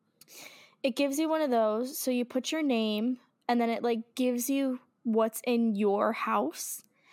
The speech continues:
And this is what the description of the email says.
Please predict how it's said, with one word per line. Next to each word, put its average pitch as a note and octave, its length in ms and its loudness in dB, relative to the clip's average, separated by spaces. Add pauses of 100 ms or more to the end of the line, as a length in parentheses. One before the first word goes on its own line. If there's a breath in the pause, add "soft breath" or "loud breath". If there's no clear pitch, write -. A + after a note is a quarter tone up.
(320 soft breath)
And B3+ 160 2
this B3+ 160 2
is C#4+ 120 -2
what D#4+ 120 0
the D4 80 0
description B3+ 600 -2
of A#3+ 100 -2
the B3 100 -8 (100)
email A3 340 0
says. - 420 -4